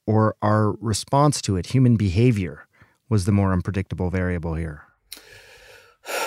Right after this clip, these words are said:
Speaker 2: Wow. Well, all the above. It's an excellent question. And, you know, you have to remember there are lots of actors in a pandemic. Uh, it's a social,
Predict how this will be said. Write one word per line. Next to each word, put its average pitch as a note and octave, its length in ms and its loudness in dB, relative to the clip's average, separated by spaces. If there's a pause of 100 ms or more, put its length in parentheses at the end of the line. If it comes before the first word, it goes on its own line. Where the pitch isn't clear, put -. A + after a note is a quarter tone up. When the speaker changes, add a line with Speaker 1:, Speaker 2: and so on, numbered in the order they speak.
(160)
Speaker 2:
Wow. C#3 540 2
Well, D#3+ 140 6
all G3 260 6
the D#3+ 140 4
above. A#2+ 420 4
It's A#2+ 160 -8
an C#3+ 80 0
excellent C#3 380 0
question. A2+ 600 -2
And, C3+ 260 0
you C#3 60 4
know, C#3 80 4
you C#3 140 4
have D#3 260 2
to D#3+ 100 -2
remember B2+ 460 4
there A#2+ 220 0
are A#2+ 160 2
lots C#3+ 580 2
of A#2+ 180 -2
actors A#2+ 720 -4 (460)
in B2+ 160 4
a A#2 80 2
pandemic. A#2 840 0
Uh, A2+ 360 -4
it's A#2 260 -6
a A2 100 -2
social, B2+ 760 0